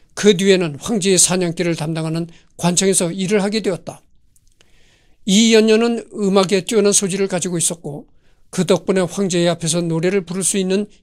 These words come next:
기회를 얻었다. 그는 황제의 앞에서 노래를 불렀다. "북방의 어여쁜 여인은 세상에서 가장 아름다우며 둘도 없다네.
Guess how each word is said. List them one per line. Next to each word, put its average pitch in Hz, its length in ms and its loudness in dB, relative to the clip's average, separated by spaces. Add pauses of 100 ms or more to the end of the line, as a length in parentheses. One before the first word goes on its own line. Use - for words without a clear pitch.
(100)
기회를 185 440 0
얻었다. 156 500 -8 (500)
그는 208 300 6
황제의 208 400 4
앞에서 185 300 0
노래를 185 400 -2
불렀다. 170 500 -8 (2500)
"북방의 196 540 4
어여쁜 190 440 2
여인은 175 300 2
세상에서 190 1000 0
가장 208 400 0 (100)
아름다우며 175 720 0
둘도 190 300 2
없다네. 156 420 -6